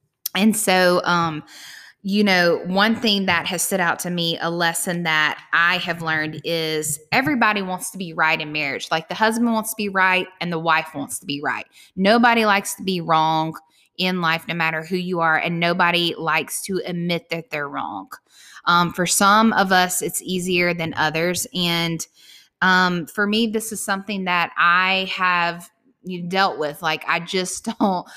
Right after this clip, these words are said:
like to be proven wrong, and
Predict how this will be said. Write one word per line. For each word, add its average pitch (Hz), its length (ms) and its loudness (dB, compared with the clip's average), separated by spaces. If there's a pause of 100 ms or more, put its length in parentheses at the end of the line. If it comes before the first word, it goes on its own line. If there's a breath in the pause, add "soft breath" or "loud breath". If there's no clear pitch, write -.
(200 loud breath)
like 170 460 0
to 190 100 -8
be 175 200 -6
proven 165 540 -4
wrong, 151 640 -2
and 170 200 -4